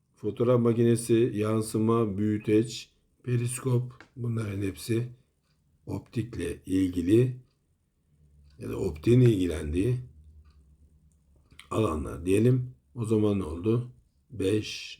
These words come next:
tane diyoruz. Evet, devam edelim. Yine bakın,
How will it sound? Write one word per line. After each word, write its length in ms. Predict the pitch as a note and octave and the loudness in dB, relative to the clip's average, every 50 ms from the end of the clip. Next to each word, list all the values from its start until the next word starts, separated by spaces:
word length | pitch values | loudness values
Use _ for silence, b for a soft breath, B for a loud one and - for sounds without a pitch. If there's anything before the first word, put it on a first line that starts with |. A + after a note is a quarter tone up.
| _ | _
tane 440 | - F2 E2 D2+ D#2 D#2+ D#2+ D#2+ D#2 | -18 -14 -10 -8 -8 -8 -8 -8 -8
diyoruz. 480 | D2+ E2 - - - - - - _ _ _ _ _ _ _ b b b b b b b b b b b b b _ _ _ _ - | -8 -8 -8 -10 -12 -18 -20 -20 _ _ _ _ _ _ _ b b b b b b b b b b b b b _ _ _ _ -14
Evet, 420 | - - - C#3+ - - - - - B2+ | -12 -10 -10 -10 -12 -14 -14 -6 0 4
devam 320 | B2 C3 C3+ C3+ B2+ A#2 | 6 8 8 8 6 4
edelim. 400 | G2+ E2+ E2 D#2+ G#2 B2+ C#3+ - - - - _ _ _ - | 2 0 0 0 0 0 0 -2 -6 -12 -20 _ _ _ -2
Yine 240 | C3 C3+ C#3 C#3+ C#3 | 2 6 8 8 8
bakın, 360 | C#3 C3+ B2+ - B2 A#2+ | 8 8 6 4 0 0